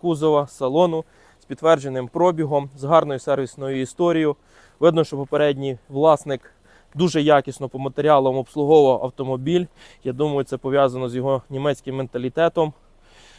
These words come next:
справжнього німця, який так само якісно зберіг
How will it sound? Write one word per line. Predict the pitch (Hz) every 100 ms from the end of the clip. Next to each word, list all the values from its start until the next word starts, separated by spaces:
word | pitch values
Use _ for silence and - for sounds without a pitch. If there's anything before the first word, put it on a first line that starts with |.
| _
справжнього | _ 143 143 147 147
німця, | 147 156 - 143 135 - _ - -
який | 135 - 160
так | 143 135
само | 160 160 147
якісно | 139 139 139 - 131
зберіг | 127 135 139 123